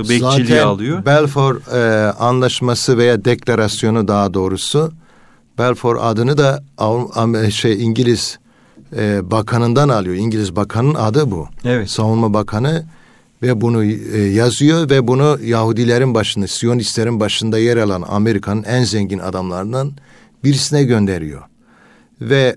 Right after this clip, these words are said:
Speaker 2: o, bunun için ayrıca bir takım ciddi girişimlerde bulunuyorlar. Ve Theodor Herzl'e de destek veriyorlar. Diğer Siyonistlere de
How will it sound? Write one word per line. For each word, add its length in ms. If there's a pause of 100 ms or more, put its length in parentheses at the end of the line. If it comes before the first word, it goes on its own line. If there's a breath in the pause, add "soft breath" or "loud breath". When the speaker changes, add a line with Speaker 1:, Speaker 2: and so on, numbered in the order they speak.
Speaker 2:
o, 200
bunun 260
için 240
ayrıca 500
bir 120
takım 360
ciddi 320
girişimlerde 760
bulunuyorlar. 760 (640 soft breath)
Ve 160
Theodor 480
Herzl'e 440
de 100
destek 440
veriyorlar. 540
Diğer 200
Siyonistlere 720
de 160